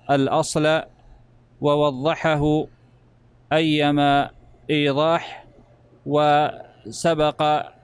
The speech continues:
الكلام عليه في اللقاءين السابقين.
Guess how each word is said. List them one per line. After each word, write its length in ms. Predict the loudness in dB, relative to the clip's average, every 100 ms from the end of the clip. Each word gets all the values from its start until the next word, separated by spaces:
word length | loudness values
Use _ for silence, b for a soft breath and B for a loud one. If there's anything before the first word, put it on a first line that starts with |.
| -4
الكلام 680 | 0 0 0 0 2 2 2
عليه 640 | 2 2 2 0 -2 -4 -10
في 480 | -4 -2 0 -2 -6 _ _ -2
اللقاءين 1120 | 0 0 -2 0 2 2 2 2 0 0 -4 _ -4
السابقين. 800 | -4 0 0 0 -2 -2 -2